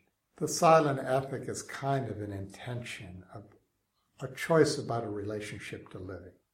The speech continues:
I do believe that if I'm right, and I think I'm right about this,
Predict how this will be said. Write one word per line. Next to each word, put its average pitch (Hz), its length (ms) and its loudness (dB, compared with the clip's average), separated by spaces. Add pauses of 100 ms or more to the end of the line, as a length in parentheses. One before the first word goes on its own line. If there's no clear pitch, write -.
(240)
I 156 140 2
do 196 840 4
believe 131 960 0 (340)
that 139 140 -2
if 151 160 2
I'm 123 180 -2
right, 127 380 2 (120)
and 107 120 -12
I 104 60 -10 (280)
think 202 260 -2
I'm 110 200 -2
right 104 260 -2
about 95 580 -8
this, 92 500 -14